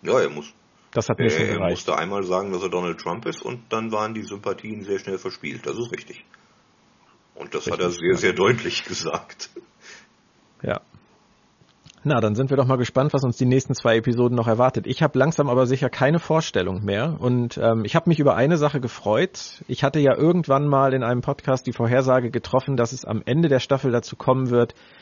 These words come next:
Speaker 2: dass sich Burnham, Saru und Lorca in einer Art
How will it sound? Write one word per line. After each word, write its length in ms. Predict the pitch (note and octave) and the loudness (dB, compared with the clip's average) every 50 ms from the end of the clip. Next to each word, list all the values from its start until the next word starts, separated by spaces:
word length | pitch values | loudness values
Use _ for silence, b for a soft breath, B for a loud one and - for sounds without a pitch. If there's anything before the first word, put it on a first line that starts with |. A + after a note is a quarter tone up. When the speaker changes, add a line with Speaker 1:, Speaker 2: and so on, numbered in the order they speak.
| b b b b b _ | b b b b b _
Speaker 2:
dass 200 | - A2+ A2+ G#2+ - - - | 0 0 0 0 -2 -8 -6
sich 280 | - A2+ G#2+ - - | -4 -2 -2 -2 -2
Burnham, 680 | - - A2 A#2+ C#3 D3+ C#3+ C3+ C3 B2+ C3 B2+ B2 - - | 0 2 4 4 4 4 4 4 2 2 2 0 -4 -6 -8
Saru 640 | - G#2+ A2 G#2+ G#2+ G2 - A#2+ B2+ C#3 D3 D#3 D#3+ - b b b b b b b b | -8 -4 -2 -2 -2 -2 0 2 4 4 4 2 2 -2 b b b b b b b b
und 220 | - A#2 A2+ G#2+ G2+ | -2 -2 0 0 2
Lorca 680 | G#2 G#2 G2+ A#2 C#3+ D3+ - - C#3 C3 C3 C3+ C#3 b b b b b b b b b | 2 4 6 6 6 4 4 4 4 4 4 4 2 b b b b b b b b b
in 200 | - A#2 A#2 - | -4 -2 -2 0
einer 600 | F#2+ A#2 A#2 A2+ A#2 A2+ A#2 A#2 A#2 A2+ A#2 A2+ _ _ _ _ _ _ _ _ _ | 0 0 0 0 2 2 2 2 2 0 -2 -4 _ _ _ _ _ _ _ _ _
Art 680 | G#2+ G#2+ G#2 G#2+ A2 G#2+ - - - - - - - | -2 0 0 0 0 -2 -4 -10 -14 -14 -14 -16 -18